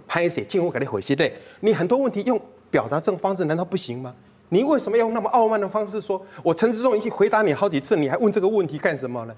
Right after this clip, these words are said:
不仅对记者是这样，对蒋万安是这样，对黄珊珊也是这样。所以黄珊珊的票为什么没有办法弃保到陈时中？当时互相弃保的时候都有讲啊，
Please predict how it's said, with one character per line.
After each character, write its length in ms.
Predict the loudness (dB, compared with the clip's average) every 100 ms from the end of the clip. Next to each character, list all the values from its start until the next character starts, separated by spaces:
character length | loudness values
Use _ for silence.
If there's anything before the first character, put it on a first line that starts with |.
| _
不 100 | -2
仅 140 | 0
对 120 | 2 2
记 160 | 2
者 140 | 2 2
是 140 | 0
这 120 | 0
样， 100 | 0
对 180 | 2 -2 -2 -2
蒋 180 | 0
万 140 | 2 2
安 60 |
是 80 | 0
这 100 | 0
样， 80 | 0
对 120 | 0
黄 240 | 0 -2 0
珊 200 | -2 -2
珊 160 | -4
也 100 | -6
是 140 | -12 -14
这 160 | -14
样。 120 | -16 -18 _ -20 -4
所 140 | 0 2
以 20 |
黄 240 | 2 2
珊 160 | 2 2
珊 140 | 2
的 60 | 0
票 300 | 0 0 0 -6 -12 2
为 160 | 4
什 80 | 4
么 60 | 2
没 100 | 2
有 60 |
办 120 | 2
法 60 | 0
弃 200 | 0 0
保 140 | 0
到 140 | -2 -4
陈 180 | -6 -8
时 140 | -8
中？ 200 | -10 -10 -14 -20 _
当 180 | -4 -2
时 160 | 0 -2
互 220 | 0 -2
相 160 | 0 -2
弃 180 | -2 -2
保 140 | -2
的 60 | -2
时 80 |
候 60 | 0
都 100 | 2
有 100 | 0
讲 180 | -2 -4
啊， 140 | -8